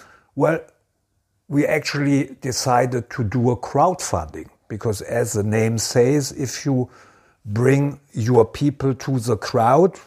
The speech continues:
if you manage that, then they get a wider audience. And also the crowd, if they like these people, what I hope they do, will support us.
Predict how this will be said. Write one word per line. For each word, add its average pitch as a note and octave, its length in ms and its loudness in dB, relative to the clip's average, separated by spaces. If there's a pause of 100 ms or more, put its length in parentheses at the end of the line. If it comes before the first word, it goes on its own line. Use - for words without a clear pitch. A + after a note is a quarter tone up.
(340)
if B2 240 -8
you C3 80 0
manage C3+ 540 -4
that, D3 440 0
then C3+ 380 0 (260)
they C3+ 140 -2
get D3 240 -2
a D3+ 80 0
wider C#3+ 360 2
audience. D3+ 720 0
And G#2+ 180 -8
also C3 420 -2
the A2 160 -4
crowd, C3 600 2 (1160)
if - 220 0
they B2 180 6
like A#2+ 380 4
these G2+ 260 -4
people, D3+ 540 -2
what A2 260 -2
I G2+ 100 0
hope A#2+ 340 2
they B2 180 2
do, A#2 160 -2
will C3+ 460 4
support G3 520 -4
us. - 360 -12